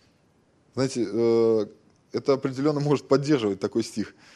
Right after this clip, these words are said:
и как-то во-, воодушевлять. Знаете, пока я живой,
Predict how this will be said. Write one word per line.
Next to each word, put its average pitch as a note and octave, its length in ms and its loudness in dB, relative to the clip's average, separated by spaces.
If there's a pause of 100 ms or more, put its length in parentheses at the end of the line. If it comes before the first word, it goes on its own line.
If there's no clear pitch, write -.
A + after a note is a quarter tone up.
(160)
и G#2+ 200 0
как-то A#2+ 260 0
во-, A#2+ 160 2
воодушевлять. B2+ 800 2 (480)
Знаете, A#2 280 -2 (400)
пока D#3 280 4
я F#3 160 8
живой, C3+ 500 0